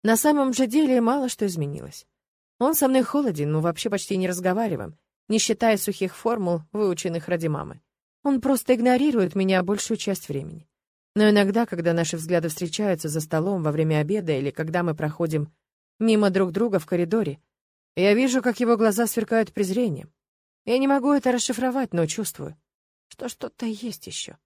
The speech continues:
«Смотри, куда прешь!» И я отскакиваю от поросшей черным мехом груди Александра. «Сори», бормочу я.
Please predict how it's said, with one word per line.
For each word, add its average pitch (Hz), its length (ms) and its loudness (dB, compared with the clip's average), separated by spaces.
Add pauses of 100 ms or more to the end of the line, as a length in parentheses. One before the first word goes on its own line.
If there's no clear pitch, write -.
(840)
«Смотри, 226 540 4
куда 226 260 6
прешь!» 143 420 -4 (260)
И 277 60 -8
я 262 160 -2
отскакиваю 214 520 -2
от 160 80 -8
поросшей 190 460 -2
черным 170 460 -4
мехом 165 360 -4
груди 156 280 -4
Александра. 143 520 -6 (480)
«Сори», 196 460 -2 (280)
бормочу 151 440 -4
я. 135 180 -10